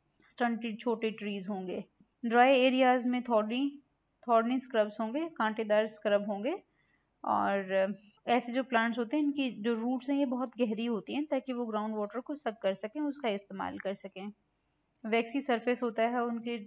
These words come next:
अ, उनके लीव्स का, ताकि loss of moisture को वो रिड्यूस कर सकें, ट्रांसपीरेशन को रिड्यूस कर सकें। ट्रांसपीरेशन मतलब वाटर वेपर का,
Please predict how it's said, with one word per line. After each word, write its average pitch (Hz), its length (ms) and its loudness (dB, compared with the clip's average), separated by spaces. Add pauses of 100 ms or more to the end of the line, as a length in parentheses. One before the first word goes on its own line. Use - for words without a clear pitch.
(140)
अ, 196 460 -4 (160)
उनके 226 260 -4
लीव्स 240 360 -2
का, 311 280 -2 (180)
ताकि 226 320 -2
loss 220 200 0 (100)
of 240 80 -2 (100)
moisture 214 420 -4
को 214 120 -4
वो 311 140 -4
रिड्यूस 220 460 -4
कर 196 160 -2
सकें, - 380 -6
ट्रांसपीरेशन 214 760 -6
को 320 140 -4
रिड्यूस 214 440 -4
कर 190 140 -6
सकें। 202 360 -8
ट्रांसपीरेशन 220 600 -6
मतलब 247 340 -4
वाटर 220 220 -2
वेपर 202 280 -2
का, 311 280 -4